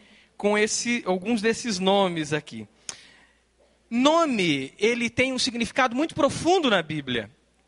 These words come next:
Nome, ele carregava em si algo muito especial.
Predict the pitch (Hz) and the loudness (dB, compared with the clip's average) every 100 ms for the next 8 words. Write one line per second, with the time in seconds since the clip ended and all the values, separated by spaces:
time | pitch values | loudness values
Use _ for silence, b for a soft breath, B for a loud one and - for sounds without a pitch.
0 | _ _ _ - 226 254 285 294 294 247 | _ _ _ -2 2 4 2 2 0 4
1 | 226 233 233 226 240 233 196 240 285 247 | 2 2 -2 -2 0 0 0 0 0 0
2 | 233 202 - - 240 247 247 _ b b | -2 -2 -2 0 2 0 -2 _ b b
3 | b 233 247 233 262 349 - 220 202 196 | b 2 2 2 0 2 0 0 0 2
4 | 156 120 | 2 0